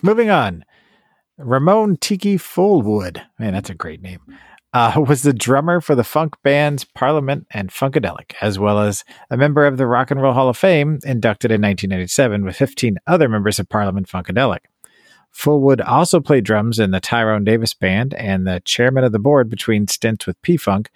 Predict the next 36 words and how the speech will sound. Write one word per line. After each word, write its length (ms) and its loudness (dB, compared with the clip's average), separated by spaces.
and 220 4
later 200 6
was 120 2
briefly 340 2
employed 380 0
by 80 0
Miles 320 -4
Davis. 420 -4
Fullwood 460 2
died 300 2
of 80 -8
stomach 300 -2
cancer 520 -8
on 160 -6
October 320 -2
twenty-ninth. 640 -4
In 80 -2
two 160 2
thousand 360 0
sixteen, 640 0
Rolling 280 2
Stone 300 0
ranked 300 0
Fullwood 420 2
at 160 -2
number 260 -2
thirty-nine 600 0
in 80 0
its 200 -4
one 180 0
hundred 320 -2
greatest 460 0
drummers 300 0
of 80 -2
all 180 2
time, 360 0